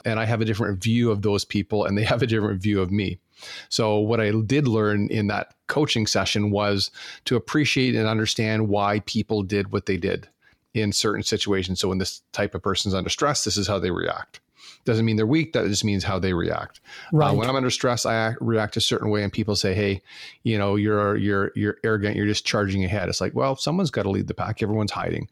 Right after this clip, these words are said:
Speaker 1: So, you know, I found by getting in those settings that it was a discovery of how other people think and, and work.
Speaker 2: Yes. Yeah. And that's absolutely right. And actually, now that you've been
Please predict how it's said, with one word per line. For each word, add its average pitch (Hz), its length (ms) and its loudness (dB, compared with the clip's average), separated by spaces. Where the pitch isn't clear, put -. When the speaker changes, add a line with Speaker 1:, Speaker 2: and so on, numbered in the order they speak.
Speaker 1:
So, 120 360 0
you 127 80 0
know, 117 80 2
I 135 160 0
found 113 320 0
by 104 120 2
getting 101 260 0
in 98 100 0
those 101 180 0
settings 98 340 0
that 95 180 0
it 131 40 2
was 110 100 2
a 110 80 0
discovery 104 640 0
of 95 420 -2
how 101 380 0
other 107 200 0
people 104 360 -2
think 101 420 -4
and, 98 240 -2
and 95 160 -2
work. - 320 -6
Speaker 2:
Yes. - 460 0
Yeah. 175 220 2
And 180 140 0
that's 190 180 0
absolutely 175 460 -2
right. 156 240 0
And 185 140 2
actually, 202 300 0
now 180 220 2
that 175 140 -2
you've 165 260 0
been 160 340 0